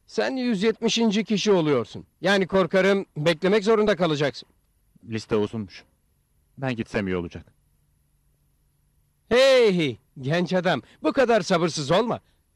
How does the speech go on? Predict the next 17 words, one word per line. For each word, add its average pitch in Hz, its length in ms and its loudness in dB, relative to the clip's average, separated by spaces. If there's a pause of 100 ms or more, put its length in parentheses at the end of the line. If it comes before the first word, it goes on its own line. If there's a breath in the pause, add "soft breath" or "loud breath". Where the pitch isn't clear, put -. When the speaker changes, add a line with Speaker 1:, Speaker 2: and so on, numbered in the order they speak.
(320)
Speaker 1:
Sana 202 300 0
çok - 400 -2
büyük 254 280 -2
bir 220 80 -2
iyilik 190 380 0
yapacağım. 139 480 0 (300)
Önce 254 320 2
sana 196 320 0
iş 240 300 0
vereceğim. 131 600 -2
Speaker 2:
Çok 196 160 0
teşekkür 190 340 0
ederim. 98 180 -4
Speaker 1:
Ha, 220 160 0
bekle 247 280 2
bir 190 100 0
dakika. 127 440 -4